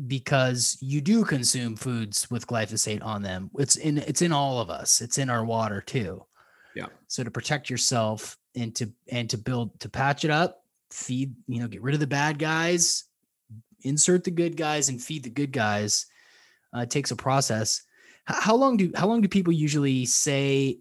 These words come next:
Speaker 1: it takes for them to, like, really notice an improvement in
Speaker 2: First week.
Speaker 1: first week? Yeah.
Speaker 2: Sometimes it's within hours, but usually within the first week,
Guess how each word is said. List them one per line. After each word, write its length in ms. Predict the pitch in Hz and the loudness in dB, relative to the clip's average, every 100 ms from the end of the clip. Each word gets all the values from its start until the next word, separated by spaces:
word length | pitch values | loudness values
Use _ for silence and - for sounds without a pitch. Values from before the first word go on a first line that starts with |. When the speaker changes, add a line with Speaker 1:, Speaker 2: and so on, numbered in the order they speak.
| - | -6
Speaker 1:
it 180 | 127 - | -6 -4
takes 380 | - 139 123 | 0 0 0
for 160 | - 127 | -4 -2
them 220 | 123 120 | -2 -2
to, 120 | - 120 | -4 -2
like, 180 | 120 127 127 | -2 -4 -6
really 360 | 156 180 165 143 | 2 2 2 -2
notice 680 | 123 131 131 135 117 107 | -6 -4 -2 -2 -2 -2
an 80 | 117 | -4
improvement 760 | 104 - - 123 120 113 104 101 _ | -6 -8 -6 -4 -4 -4 -6 -8 _
in 240 | 123 113 | -8 -2
Speaker 2:
First 200 | 113 110 | 0 -2
week. 200 | 107 90 - _ _ _ | -4 -10 -14 _ _ _
Speaker 1:
first 420 | - - 175 170 123 | -6 0 0 -2 -4
week? 380 | 123 104 - _ | -4 -4 -10 _
Yeah. 220 | 117 101 101 _ _ _ _ _ _ _ _ _ _ | -6 -6 -6 _ _ _ _ _ _ _ _ _ _
Speaker 2:
Sometimes 540 | - 131 120 120 107 98 | -2 0 2 2 2 0
it's 180 | 90 | -2
within 540 | 101 92 98 90 85 - _ - | -4 -4 -4 -4 -8 -16 _ 0
hours, 480 | 92 92 87 87 | 2 2 0 -4
but 240 | - 82 - | -6 -8 -4
usually 300 | 90 92 90 | -4 -2 -4
within 240 | 87 90 | -4 -6
the 80 | 87 | -6
first 320 | - 90 - | -6 -8 -6
week, 260 | 82 78 | -8 -8